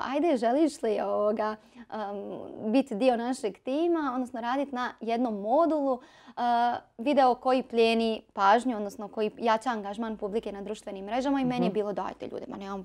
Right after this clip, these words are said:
Speaker 1: pojma šta vam je pri-, ja ne znam kako ja radim ovo što radim, zaista ne znam.” „Ajde, ajde, de vidi, ajde, ovo, ono.”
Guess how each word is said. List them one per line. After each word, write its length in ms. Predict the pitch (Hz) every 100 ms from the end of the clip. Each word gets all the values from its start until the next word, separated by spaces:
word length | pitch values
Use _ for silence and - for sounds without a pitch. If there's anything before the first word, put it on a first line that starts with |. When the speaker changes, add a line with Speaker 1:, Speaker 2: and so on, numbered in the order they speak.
| -
Speaker 1:
pojma 500 | 220 220 226 226 180
šta 320 | - - 202
vam 220 | 196 220
je 80 | 190
pri-, 180 | - 214 - -
ja 160 | 240 240
ne 460 | 240 214 208 220
znam 260 | 240 311 254
kako 200 | 226 233
ja 140 | 220
radim 260 | 226 208 202
ovo 200 | 214 202
što 200 | - 190
radim, 320 | - - -
zaista 480 | - 202 233 - 269
ne 280 | 262 294 262
znam.” 220 | - - - - - -
„Ajde, 240 | 320 285 254
ajde, 260 | 269 262 247
de 260 | 226 240
vidi, 360 | 226 220 214 196
ajde, 340 | 190 196 220 214
ovo, 240 | 196 226
ono.” 320 | 220 262 311